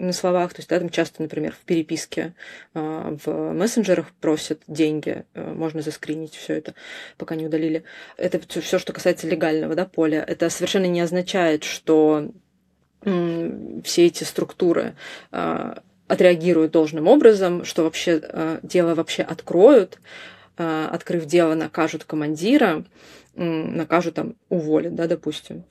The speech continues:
лишат, э, звания, должности, э, и всё в таком духе. М, поэтому здесь важно понимать, э,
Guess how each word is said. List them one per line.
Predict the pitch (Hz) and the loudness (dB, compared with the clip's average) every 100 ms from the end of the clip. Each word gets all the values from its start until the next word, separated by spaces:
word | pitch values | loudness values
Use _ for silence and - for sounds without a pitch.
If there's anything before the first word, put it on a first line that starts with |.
| _ | _
лишат, | - 156 151 160 160 | -10 -8 -2 -2 -4
э, | - 156 151 - 156 | -4 -2 -2 -4 -6
звания, | 151 165 180 170 | -6 -4 -2 -2
должности, | 156 160 165 - - 156 156 - | -2 -2 -4 -10 -6 -4 -6 -10
э, | 160 156 - | -10 -10 -10
и | |
всё | - 160 | -10 -10
в | |
таком | - - 160 | -10 -6 2
духе. | 277 302 233 - - - - - | 2 2 -2 -2 -20 -20 -16 -4
М, | 185 180 175 - - | 0 0 0 -2 -4
поэтому | - 170 220 214 196 185 - | 4 4 6 4 4 2 0
здесь | 156 165 202 - - | 2 2 2 0 -2
важно | 175 165 180 170 | 0 0 0 -2
понимать, | 170 165 160 196 208 - - | -4 -2 0 -2 -2 -8 -4
э, | 165 156 156 160 - - - | -2 0 0 -4 -8 -12 -14